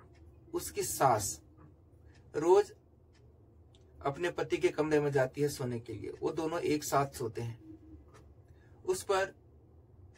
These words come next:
इसका मन में भी एक लालच जग जाती है। दरअसल अब पति से बात करने के बाद, कुछ देर बात करने के बाद वो सो तो जाती है, लेकिन अगले ही दिन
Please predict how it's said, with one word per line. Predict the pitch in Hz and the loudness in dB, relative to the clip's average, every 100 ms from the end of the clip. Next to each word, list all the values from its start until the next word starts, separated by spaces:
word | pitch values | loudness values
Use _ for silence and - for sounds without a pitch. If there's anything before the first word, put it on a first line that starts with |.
| - | -10
इसका | - - - 381 330 - | -6 -6 4 6 6 2
मन | 143 151 185 | -2 0 2
में | 170 143 151 - - - - - - - | 2 -2 -4 -14 -20 -20 -20 -20 -20 -10
भी | 160 175 | -4 6
एक | 180 180 | 6 6
लालच | 147 143 147 175 | 2 6 4 2
जग | 156 147 | 0 0
जाती | 139 127 - 131 | 2 0 -2 -8
है। | 123 | -2
दरअसल | 147 165 156 165 156 - - - - - - - - - - - - - | 0 0 0 -2 -2 -14 -20 -20 -20 -20 -20 -20 -20 -20 -20 -20 -8 2
अब | 180 - | 2 4
पति | 185 214 | -2 0
से | 214 214 | 6 6
बात | 180 170 175 | 10 8 8
करने | 180 170 175 | 2 2 0
के | 165 | 0
बाद, | 143 135 131 | 4 4 4
कुछ | 180 180 | -4 0
देर | 180 | 0
बात | 156 160 160 | 8 6 8
करने | 156 156 | 0 0
के | 143 | 2
बाद | 147 147 | 2 2
वो | 151 | 0
सो | - 156 | -2 -2
तो | 156 | 0
जाती | 147 131 127 123 | 2 2 2 -8
है, | 113 - - - - - | -10 -12 -20 -20 -20 0
लेकिन | 160 185 185 185 - | 2 4 4 0 0
अगले | 147 170 185 | 2 6 6
ही | 185 | 6
दिन | 139 135 | 4 -4